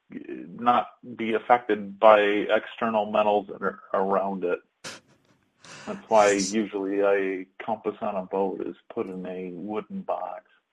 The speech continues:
Speaker 2: He conceals it in
Speaker 1: Has
Speaker 2: his pant leg.
Speaker 1: non-,
Speaker 2: Like, if you
Speaker 1: non-magnetic metals that are constructing it.
Speaker 2: If you're getting, like, held hostage or something, or if some crazy gypsy lady's trying to give you the evil eye,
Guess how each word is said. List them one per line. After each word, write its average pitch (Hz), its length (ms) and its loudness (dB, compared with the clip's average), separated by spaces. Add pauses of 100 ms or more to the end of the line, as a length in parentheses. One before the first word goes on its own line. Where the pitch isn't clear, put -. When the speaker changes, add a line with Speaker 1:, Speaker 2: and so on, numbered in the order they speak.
Speaker 2:
He 139 160 -2
conceals 151 520 2
it 156 100 2
in 123 100 4
Speaker 1:
Has - 20 6
Speaker 2:
his 110 140 2
pant - 300 2
leg. 110 180 8 (160)
Speaker 1:
non-, - 100 -10 (260)
Speaker 2:
Like, 104 140 8
if 120 160 12
you 135 80 6
Speaker 1:
non-magnetic 113 720 4
metals 202 580 2 (560)
that 104 200 4
are 101 100 6
constructing 98 680 -4
it. 87 160 -8 (300)
Speaker 2:
If - 0 -
you're 247 100 6
getting, 277 200 2
like, 208 140 6
held 170 280 8
hostage 147 460 6
or 180 60 6
something, 180 440 4
or 123 180 6
if 123 100 2
some 143 520 4
crazy 143 320 2
gypsy 147 300 2
lady's 143 200 4
trying 147 140 2
to 139 60 0
give 131 120 2
you 127 80 2
the 123 180 0
evil 147 220 4
eye, 151 240 4